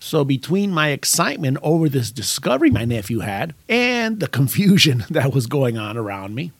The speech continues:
I said, "Listen, I'll just take a copy of it. Find me a few Gene Simmons photographs online, at least profile-wise, and I'll do a cross comparison. You know, more forensically." <laughs> I guess I didn't want my rock and roll credibility to be compromised,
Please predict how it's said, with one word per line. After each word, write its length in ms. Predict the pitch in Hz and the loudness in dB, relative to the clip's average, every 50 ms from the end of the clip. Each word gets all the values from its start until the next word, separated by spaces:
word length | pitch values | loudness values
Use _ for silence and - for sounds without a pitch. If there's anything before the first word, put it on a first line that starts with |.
| _ - - - - - - - | _ -10 -10 -10 -12 -12 -6 -2
I 120 | 139 160 | -2 -2
said, 200 | 160 - 156 143 | 0 0 0 0
"Listen, 260 | 143 143 127 - 120 | 0 0 -2 -2 -2
I'll 100 | 127 143 | -2 -2
just 180 | 156 165 143 - | -4 -4 -6 -4
take 220 | - 156 165 - | -2 -4 -2 -4
a 40 | 180 | -6
copy 380 | - 143 139 127 - - 110 104 | -6 -4 -4 -4 -6 -6 -8 -8
of 100 | 101 117 | -8 -10
it. 80 | - _ _ - | -12 _ _ -16
Find 400 | - - - 143 151 156 156 160 | -8 -2 0 2 4 4 4 4
me 100 | 165 196 | 4 2
a 80 | 196 | 0
few 320 | 135 - 143 131 131 139 143 | 0 2 4 6 6 6 6
Gene 320 | - 143 127 127 147 160 | 4 2 2 2 2 0
Simmons 380 | - - 139 131 139 165 170 - | 0 0 0 0 0 0 -2 -4
photographs 640 | - 123 123 123 117 101 101 98 92 98 123 - - | -2 -2 0 0 -2 -2 -4 -6 -4 -6 -6 -8 -10
online, 640 | - 95 113 131 143 131 107 98 95 107 127 135 - _ _ - | -10 -8 -6 -4 -4 -4 -4 -6 -8 -10 -10 -12 -14 _ _ -12
at 100 | - 98 | -8 -4
least 320 | 113 139 143 - - - - | -2 -2 -2 -2 -6 -10 -6
profile-wise, 1080 | - 147 143 131 - - - 101 101 90 90 92 92 80 80 85 107 143 - - - _ _ _ _ _ | 0 2 4 4 2 2 -2 -4 -4 -4 -6 -8 -10 -10 -10 -10 -12 -12 -14 -16 -20 _ _ _ _ _
and 200 | - 160 170 185 | -4 -2 -2 0
I'll 100 | 185 196 | 0 0
do 220 | 175 131 135 135 156 | 0 0 0 0 0
a 40 | 151 | -2
cross 320 | - 123 120 113 113 - | -4 -6 -8 -8 -8 -8
comparison. 680 | - - 147 143 - 190 269 320 370 - - 117 98 - _ _ - - | -8 -8 -6 -4 -4 -4 -4 -2 -4 -4 -4 -6 -8 -12 _ _ -20 -10
You 180 | - 233 269 262 | -2 0 2 2
know, 280 | 190 147 135 151 147 - - - - | 2 2 0 -2 -2 -4 -8 -8 -2
more 200 | 151 208 226 208 | 0 2 2 2
forensically." 800 | 135 131 151 151 147 160 160 143 127 127 113 113 113 110 101 87 92 | 2 2 2 4 4 4 4 4 2 0 -2 -4 -6 -6 -8 -10 -14
<laughs> 40 | - - _ _ _ _ _ _ _ _ - 190 - - - 117 - _ _ - | -20 -20 _ _ _ _ _ _ _ _ -16 -14 -14 -14 -16 -16 -16 _ _ -4
I 120 | 135 131 | -2 -2
guess 260 | 131 160 165 139 - | 0 0 0 0 2
I 80 | 180 147 | 2 2
didn't 140 | 151 160 170 | 2 2 0
want 180 | 143 151 - 156 | 0 -2 -2 -2
my 140 | 131 131 | -2 0
rock 260 | 123 123 135 143 143 131 | 2 2 2 2 0 0
and 80 | 127 | -2
roll 140 | 131 135 135 | -2 -2 -2
credibility 680 | 123 - - 147 143 127 120 120 135 135 143 135 127 123 | -4 -2 0 2 2 2 2 2 0 2 2 0 0 0
to 80 | 120 107 | -2 -4
be 120 | 117 117 | -6 -6
compromised, 880 | 104 - 120 117 120 110 - 110 104 101 92 92 85 85 - - - | -6 -4 -4 -4 -4 -4 -6 -8 -8 -10 -12 -12 -14 -16 -16 -18 -20